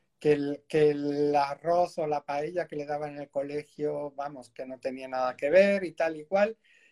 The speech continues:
Pero así como muchos de nosotros hemos aprendido porque nuestros padres nos lo han, nos lo han inculcado, eh, puede ser que en unas generaciones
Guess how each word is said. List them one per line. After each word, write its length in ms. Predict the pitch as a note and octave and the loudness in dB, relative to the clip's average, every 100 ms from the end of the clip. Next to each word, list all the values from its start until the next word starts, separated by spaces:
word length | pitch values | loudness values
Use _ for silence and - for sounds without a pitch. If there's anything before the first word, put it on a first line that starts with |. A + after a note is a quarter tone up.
| _ _ _ _ _ _ _ _ | _ _ _ _ _ _ _ _
Pero 920 | - F3 F3 E3+ E3+ E3 D#3+ D#3 D3+ - | -2 0 2 2 2 0 -2 -4 -6 -12
así 320 | D3 D3 G3+ | -16 -12 -12
como 720 | G3+ G3+ F#3 F3+ F3 E3+ E3+ | -6 -4 -2 -2 -2 -2 -4
muchos 440 | E3 F3+ F#3+ F3+ | -6 -10 -8 -10
de 100 | E3 | -8
nosotros 500 | D#3+ D3+ G3+ G3+ D3 | -10 -10 -12 -8 -8
hemos 280 | D#3 C#3+ C#3+ | -10 -18 -4
aprendido 540 | D3 - C#3 D#3 F3+ D3+ | -4 -4 -10 0 0 2
porque 260 | C3 - | -2 -6
nuestros 440 | B2+ B2+ - A2+ - | -12 -16 -16 -16 -4
padres 600 | - D#3+ D3+ A#2 A2+ _ _ _ _ _ | 0 2 0 -8 -14 _ _ _ _ _
nos 360 | - C3+ C3 A2+ | -12 -6 -6 -4
lo 120 | C3 | 0
han, 140 | B2+ B2+ C#3 C#3 | 0 0 -10 -12
nos 340 | C3 B2 A#2+ A#2 | -8 -6 -6 2
lo 120 | B2+ | 2
han 120 | C3+ | 2
inculcado, 800 | C3+ - D3+ - F3 E3 E3+ - _ _ - - _ _ _ | -6 -4 -4 4 6 6 2 -4 _ _ -20 -20 _ _ _
eh, 720 | - D3+ D3+ D3 C#3+ C#3 C3 A2+ | 6 8 8 4 -2 -8 -10 -4
puede 260 | D#3 F#3 | 0 0
ser 340 | F#3 F3+ G3 - | 0 2 2 0
que 360 | F3 D#3+ D3 C#3+ | -6 -2 -4 -4
en 120 | C#3+ | -10
unas 280 | D3 D3+ D3+ | -10 -10 -14
generaciones 1080 | D#3+ D#3 D#3+ D#3 - E3+ E3 F3 G3+ - | -10 -6 -4 -6 -8 -6 -6 -8 -10 -16